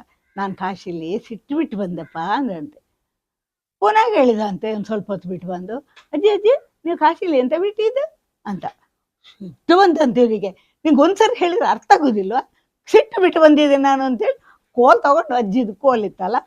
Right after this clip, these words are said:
ತಗೊಂಡು ಒಂದು ಬಿಡ್ತಂತೆ. ಹುಡುಗ ಜೋರ್ ರೆಗಾಡಿತಂತೆ, "ಅಜ್ಜಿ ಸಿಟ್ಟು ಹೋಗಿಲ್ಲ, ಅಜ್ಜಿ ಸಿಟ್ಟು ಹೋಗಿಲ್ಲ" ಅಂತ. ಹಾಗೆ ಏನಾಗ್ತದೆ, ಈ ಸಿಟ್ಟುಂಟಲ್ಲ, ಅದು ಹುಟ್ಟುಗುಣ,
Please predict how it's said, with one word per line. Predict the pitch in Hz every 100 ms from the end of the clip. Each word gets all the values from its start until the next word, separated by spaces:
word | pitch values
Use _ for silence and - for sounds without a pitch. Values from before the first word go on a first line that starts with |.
| _ _
ತಗೊಂಡು | 392 381
ಒಂದು | 285 302 339 320
ಬಿಡ್ತಂತೆ. | 294 - 226 196 175 - _ _ -
ಹುಡುಗ | 392 330 294
ಜೋರ್ | 294 302 285 285 285 320
ರೆಗಾಡಿತಂತೆ, | 311 269 262 247 - 247 247
"ಅಜ್ಜಿ | 254 220 262
ಸಿಟ್ಟು | 311 294 - 311
ಹೋಗಿಲ್ಲ, | 302 320 311 285 277 262 247
ಅಜ್ಜಿ | 247 214 247
ಸಿಟ್ಟು | 269 - 285
ಹೋಗಿಲ್ಲ" | 285 240 220 202 208
ಅಂತ. | 208 190 170 _ - -
ಹಾಗೆ | 202 202 185 175 175 254 381 _ _ 208
ಏನಾಗ್ತದೆ, | 220 202 160 185 170 175 233 311 _ _ _ _ -
ಈ | 196 196 196
ಸಿಟ್ಟುಂಟಲ್ಲ, | - 220 - 277 220 175 175
ಅದು | 185
ಹುಟ್ಟುಗುಣ, | 160 202 277 240 196